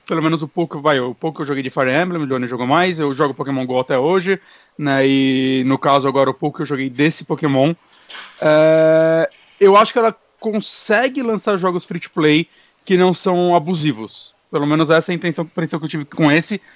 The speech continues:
pelo que eu joguei e pelo que eu olhei do mercadinho, das coisas que você compra, né, que são coisinhas que te dão bônus e tal, você compra, vai, coisas de decoração pra sua casa, e quando você tá com essas coisas, você tem chance au-, au-, de aumentar, sei lá, algum drop, alguma coisa do tipo.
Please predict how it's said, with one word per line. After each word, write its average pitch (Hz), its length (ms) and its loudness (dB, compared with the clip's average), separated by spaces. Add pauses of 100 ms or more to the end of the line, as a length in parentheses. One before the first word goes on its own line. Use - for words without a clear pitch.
(400)
pelo 247 240 6
que - 80 -4
eu 240 60 -2
joguei 196 420 2
e 214 60 -4
pelo 208 260 2
que 214 100 -6
eu 214 40 4
olhei 190 200 2
do 190 100 -2
mercadinho, 175 800 -2
das 151 140 -6
coisas 151 180 -10
que - 60 -18
você 185 100 0
compra, 151 400 -2
né, 127 140 -2
que 131 180 -4 (300)
são 226 160 4
coisinhas 190 400 0
que - 80 -16
te - 100 -12
dão 175 180 0
bônus 156 680 4
e - 60 -20
tal, 165 260 4
você 156 140 -4
compra, 143 240 -2
vai, 131 220 2 (300)
coisas 190 240 2
de 175 60 0
decoração 175 380 -2
pra 156 100 -6
sua 135 80 -14
casa, 202 320 0
e - 20 -6
quando 190 140 -8
você - 60 -20
tá 190 80 -4
com 165 80 -6
essas 170 160 -8
coisas, 165 320 -2
você 160 520 2 (280)
tem 190 260 4
chance 190 1080 0
au-, 175 340 2
au-, 175 180 2
de 156 80 0
aumentar, 180 540 2
sei 190 120 -4
lá, 165 80 4
algum 156 260 -2
drop, 143 540 0
alguma 143 240 -4
coisa 143 180 -8
do 147 120 -8
tipo. - 360 -8